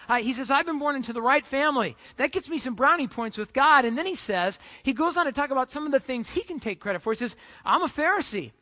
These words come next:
Now, I know that doesn't mean much to us today, but back then, people would have sat up and said, "Whoa, Paul," <laughs> you know,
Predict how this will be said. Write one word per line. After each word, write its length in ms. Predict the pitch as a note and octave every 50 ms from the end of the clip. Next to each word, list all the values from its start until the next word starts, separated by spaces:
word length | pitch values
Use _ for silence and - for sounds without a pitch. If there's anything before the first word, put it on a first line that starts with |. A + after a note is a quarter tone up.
| _ _ - - - - -
Now, 160 | A3 C4+ D4
I 60 | E4+
know 120 | F4 E4+ D#4+
that 60 | D4
doesn't 200 | C4+ C4 G3+ B3
mean 220 | B3 C#4+ D#4+ D#4+
much 220 | C#4+ C4+ A#3+ - -
to 100 | B3 A3+
us 140 | G#3+ - -
today, 320 | A#3+ A#3 C#4+ D#4+ D4+ B3
but 180 | G#3+ A3 A3+ -
back 240 | A#3 A3 G#3+ G#3
then, 460 | - D#4 F4 D4 B3 F#3 F3 G3+ G#3+ - _ _ - - -
people 300 | - D#4+ F4+ F4 D4 C4
would 80 | B3
have 100 | G3 F3+
sat 260 | - - B3+ A#3 B3+ D4
up 140 | D#4 -
and 80 | B3 G#3
said, 240 | - G#3 F3+ C#3+ C#3
"Whoa, 400 | F3+ B3 C4+ D4 F#3+ D#3 C#3 - -
Paul," 380 | - - G3 F#3+ G3 - E3 -
<laughs> 80 | -
you 60 | C#4+
know, 160 | C4 A#3+ A#3